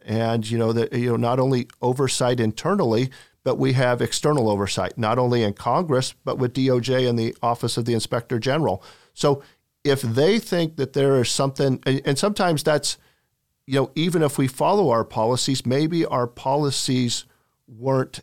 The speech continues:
as effective as they needed, and they needed to be more protective. And so we will look to then change 'em and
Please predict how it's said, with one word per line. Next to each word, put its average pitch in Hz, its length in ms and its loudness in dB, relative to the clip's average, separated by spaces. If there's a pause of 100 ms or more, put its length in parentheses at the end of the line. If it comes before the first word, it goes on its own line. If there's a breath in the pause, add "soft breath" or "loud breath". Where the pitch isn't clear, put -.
as 120 220 0
effective 120 640 -2
as 113 120 2
they 113 140 0
needed, 110 480 0
and 110 140 0
they 110 100 2
needed 113 300 0
to 120 60 -2
be 117 180 -4
more 107 220 -4
protective. 107 600 -4 (260 loud breath)
And 123 140 -4
so 123 140 0
we 117 280 0
will 117 240 0
look 110 260 -2
to 107 100 -4
then 101 320 0
change 120 460 0
'em 104 220 0 (360 soft breath)
and 107 440 -2